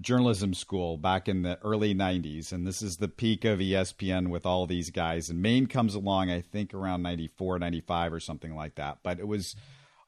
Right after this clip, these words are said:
all of those particular guys. But by ninety-four, ninety-five, I was still doing sports anchoring in Columbia, Missouri, where I went to school at the journalism station. It's a long story, but basically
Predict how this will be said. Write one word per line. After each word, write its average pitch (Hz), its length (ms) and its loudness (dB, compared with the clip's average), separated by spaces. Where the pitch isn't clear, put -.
all 156 260 6
of 139 100 4
those 131 240 6
particular 123 640 2
guys. 104 320 6
But 107 220 -2
by 110 160 6
ninety-four, 131 720 4
ninety-five, 110 440 4
I 101 100 8
was 110 200 2
still 110 380 4
doing 117 640 6
sports - 560 2
anchoring 98 640 2
in 104 240 2
Columbia, 107 460 4
Missouri, 98 380 2
where 92 180 2
I 92 40 4
went 92 160 0
to 90 80 -10
school 95 280 -2
at 95 140 0
the 87 320 0
journalism 92 480 -2
station. 85 520 -2
It's 135 140 0
a 135 40 4
long 131 240 8
story, 120 320 6
but 101 460 -2
basically 117 640 4